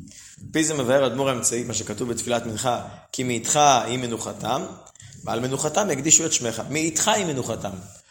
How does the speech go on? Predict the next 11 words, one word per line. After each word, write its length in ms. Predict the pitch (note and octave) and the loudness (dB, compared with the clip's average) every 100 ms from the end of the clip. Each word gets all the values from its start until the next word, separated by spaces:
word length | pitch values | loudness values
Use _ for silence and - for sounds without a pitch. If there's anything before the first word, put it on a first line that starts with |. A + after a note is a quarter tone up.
| - | -6
המנוחה 480 | A#2+ C3 C3+ E3+ E3+ | -4 -2 0 2 2
של 200 | - D3 | 2 0
היהודים 380 | C#3 C3+ D3 C#3 | 0 -2 -4 -4
מגיעה 320 | B2+ C3 D3+ | -4 -4 -4
מאיתך. 360 | C#3 C3+ C3+ | -2 -4 -2
מה 240 | D3+ B2 C3+ | -2 0 0
זה 100 | C3+ | 0
מאיתך? 300 | B2+ B2 C3 C3 C3+ | -4 -2 0 -2 -2
מהעצם, 480 | C3+ D3+ D#3+ B2+ A2 - - - - - - | -4 -4 -4 -6 -8 -12 -18 -20 -20 -20 -8
מעצמותו 480 | B2 B2 C3 - D#3+ | -4 -4 -6 -4 -4
יתברך. 480 | C#3+ A2+ F#2 - | 0 -2 -2 -8